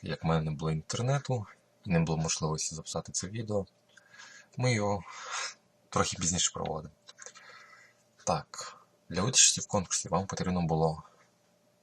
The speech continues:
бути ігроком нашого сервера і грати на ньому, зробити репост цього запису і залишити свій нік знизу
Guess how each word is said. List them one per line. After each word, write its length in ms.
бути 400
ігроком 460
нашого 300
сервера 400
і 80
грати 360
на 60
ньому, 300
зробити 680
репост 480
цього 180
запису 520
і 40
залишити 480
свій 220
нік 240
знизу 380